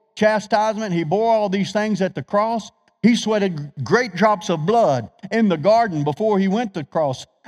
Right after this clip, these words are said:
And then he went to trial. He was beaten and whipped, and, and, and, and they made fun of him. And they did all these things to him for me. God put that,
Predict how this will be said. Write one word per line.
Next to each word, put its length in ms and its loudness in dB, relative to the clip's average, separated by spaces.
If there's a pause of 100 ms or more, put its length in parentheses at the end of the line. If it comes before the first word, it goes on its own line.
And 300 0
then 180 0
he 80 2
went 240 -2
to 80 -6
trial. 540 -2
He 120 0
was 200 -4
beaten 420 -4
and 240 -2
whipped, 380 -4
and, 200 -6 (260)
and, 600 -2
and, 340 -4
and 220 -4
they 120 -2
made 340 -4
fun 200 0
of 160 0
him. 220 -4 (300)
And 160 -2
they 100 0
did 180 0
all 180 0
these 260 -4
things 500 -4 (340)
to 260 0
him 440 -2 (540)
for 100 -8
me. 280 -4 (1700)
God 360 -2
put 220 -8
that, 180 -4